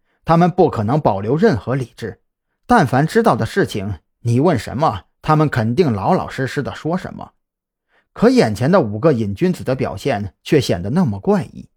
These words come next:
他们现在最迫切想要得到的肯定是毒品，可为何放着自己手里的毒品视若不见，却偏偏要回自己的房间才肯开口呢？想到这里，张扬不动声色地转头看向一名刑警。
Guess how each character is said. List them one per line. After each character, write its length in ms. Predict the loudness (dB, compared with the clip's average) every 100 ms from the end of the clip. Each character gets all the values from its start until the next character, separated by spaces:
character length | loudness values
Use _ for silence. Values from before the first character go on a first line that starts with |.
| _ _ _ _ _ 0
他 120 | 2
们 140 | 2
现 180 | 4 4
在 140 | 4 4
最 200 | 4 2
迫 200 | 2 2
切 140 | 2
想 240 | 0 0
要 140 | 2 0
得 200 | 0 0
到 160 | 0
的 300 | 0 -4 -6 _
肯 220 | -2 0
定 160 | 0 -2
是 140 | -4
毒 180 | -8 -12
品， 300 | -12 -14 -18 _ _ _ _ _ -16
可 160 | 4 4
为 180 | 6 4
何 160 | 2
放 180 | 2 4
着 120 | 2
自 180 | 2 -2
己 160 | 0 -2
手 240 | 0 0
里 100 | 2
的 120 | -2
毒 180 | -2 -2
品 380 | -2 -4 -8 -10 _
视 240 | -2 0
若 200 | 0 -4
不 200 | -8 -12
见， 260 | -6 -6 -6 _ _ _ _
却 160 | 2 2
偏 200 | 4 2
偏 180 | 4 4
要 120 | 4
回 220 | 4 -2
自 180 | 2 0
己 100 | 0
的 120 | -8
房 260 | -6 -4 0
间 380 | 2 2 -2 _
才 220 | -6 -4
肯 220 | -2 -4 -6
开 240 | -6 -6
口 260 | -6 -12 _
呢？ 140 | -20 -20 _ _ _ _ _ _ _ _
想 180 | 0 2
到 140 | 4 4
这 180 | 2
里， 360 | 2 -2 -8 -10 _ 0
张 220 | 2 4
扬 180 | 4 2
不 180 | 0 0
动 160 | 2
声 220 | 0 0 0
色 120 | 0
地 120 | -2
转 240 | -2 -4
头 180 | -2 -4
看 220 | -2 -2
向 180 | 0 -2
一 100 | -2
名 180 | -2 -4
刑 260 | -8 -8 -8
警。 180 | -10